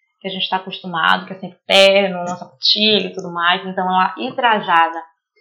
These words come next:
foi muito, foi muito essencial, sabe? E, do outro lado, também a Sônia Guajajara, sendo líder indígena e sendo uma política de carreira, tendo sido, é, eleita como ministra, ministra do seu povo,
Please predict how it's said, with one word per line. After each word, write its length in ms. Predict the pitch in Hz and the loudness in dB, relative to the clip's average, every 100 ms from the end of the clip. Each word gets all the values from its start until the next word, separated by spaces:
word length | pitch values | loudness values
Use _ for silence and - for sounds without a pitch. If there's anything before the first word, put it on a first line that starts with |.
| _ | _
foi 180 | 196 190 | -4 -2
muito, 560 | 185 214 262 269 220 | -2 -2 -4 -6 -6
foi 120 | 214 190 | -4 -2
muito 240 | 202 247 | -2 -4
essencial, 580 | 240 220 - 180 160 202 | -6 -8 0 0 0 -2
sabe? 320 | - 170 202 240 _ _ _ _ _ - | -8 -8 -10 -18 _ _ _ _ _ -8
E, 400 | 196 185 185 185 | -4 -4 -6 -6
do 80 | 185 | -6
outro 160 | 190 | 0
lado, 240 | 190 175 175 | 0 0 -2
também 200 | 185 180 | -4 -4
a 80 | 180 | -6
Sônia 420 | - 190 190 180 | -6 -6 -4 -4
Guajajara, 520 | 180 180 175 170 170 - _ _ _ _ _ _ | -6 -6 -6 -6 -6 -10 _ _ _ _ _ _
sendo 240 | 220 202 208 | -2 0 0
líder 260 | 202 220 | 0 0
indígena 840 | 208 196 185 202 220 208 190 165 - _ _ _ | 0 0 2 2 2 -2 -6 -10 -18 _ _ _
e 120 | 208 | -10
sendo 240 | 233 214 220 | -6 0 0
uma 100 | 220 | 0
política 380 | 214 208 - 214 | -2 -2 -2 -2
de 80 | |
carreira, 720 | - 196 190 196 202 180 170 - _ _ | 0 -2 2 0 0 -2 -4 -10 _ _
tendo 200 | - 185 | -14 -12
sido, 520 | 196 208 185 185 175 _ _ _ - | -10 -8 -6 -8 -10 _ _ _ -6
é, 140 | 185 | -4
eleita 300 | 180 180 185 | -2 -2 -4
como 260 | - 180 175 | -6 -10 -10
ministra, 840 | 170 175 190 202 196 - 175 175 | -12 -8 -6 -6 -6 -2 -2 -2
ministra 380 | 175 185 185 190 | -6 -10 -10 -10
do 60 | |
seu 160 | 190 190 - | -10 -12 -8
povo, 560 | 185 190 196 190 175 | -2 2 2 -2 -10